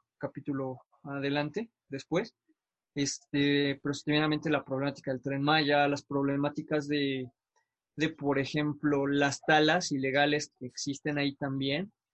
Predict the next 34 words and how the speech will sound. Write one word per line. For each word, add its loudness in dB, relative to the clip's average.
Entonces, -8
son 0
problemáticas 0
que -6
también -6
con -8
cada -2
uno -2
de -4
los -12
tipos -6
de -4
bosque -6
van -4
cambiando. -4
En -4
este -2
caso, 0
volvemos 2
el -2
bosque -2
tropical, -2
eh, 2
a 4
lo 2
que 2
uno 2
se 0
le 2
puede 4
venir 2
a 4
la 0
mente -2